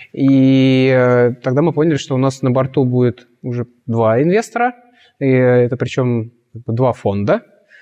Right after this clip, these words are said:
Вот. Э, и мы их соединили для общения друг с другом. <laughs> Э, и это общение затянулось, э, потому что каждый фонд имел какую-то свою, э, позицию, и в итоге,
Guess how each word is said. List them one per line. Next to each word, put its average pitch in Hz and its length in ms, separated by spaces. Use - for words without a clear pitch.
Вот. 131 540
Э, 110 760
и 143 480
мы 120 540
их - 200
соединили 139 720
для 127 400
общения 139 420
друг 123 200
с - 40
другом. 160 380
<laughs> - 20
Э, 147 280
и 143 40
это 180 220
общение 160 460
затянулось, 175 760
э, 127 920
потому 123 300
что - 160
каждый 120 300
фонд 123 280
имел 123 180
какую-то 120 380
свою, 123 480
э, 107 680
позицию, 123 880
и 117 840
в 107 180
итоге, 147 460